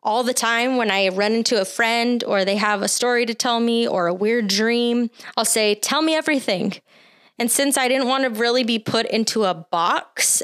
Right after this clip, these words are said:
and hone in on a specific thing because I just want to learn a variety of topics and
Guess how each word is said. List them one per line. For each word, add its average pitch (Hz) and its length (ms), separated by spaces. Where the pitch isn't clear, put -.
and 190 480
hone 240 460
in 226 360
on 196 200
a - 20
specific 214 600
thing 202 300
because 226 360
I 196 160
just 214 260
want 214 160
to 196 80
learn 202 500
a 220 60
variety 202 1040
of 220 140
topics - 800
and 214 320